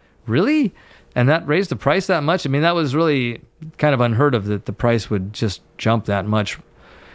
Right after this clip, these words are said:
And so, um, and then the next year, the, the wholesale price was, like, a hundred and twenty-five. And the year after that, it was, like,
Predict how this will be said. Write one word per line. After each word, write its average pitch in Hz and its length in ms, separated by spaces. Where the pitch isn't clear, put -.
And 104 220
so, 107 320
um, 98 320
and 120 160
then 127 320
the 113 100
next 117 300
year, 127 440
the, 110 140
the 107 80
wholesale 143 340
price 98 340
was, 98 160
like, 98 160
a 101 80
hundred 92 240
and 92 80
twenty-five. 92 540
And 95 80
the 101 80
year 110 100
after 113 200
that, 127 180
it - 20
was, 123 220
like, 123 180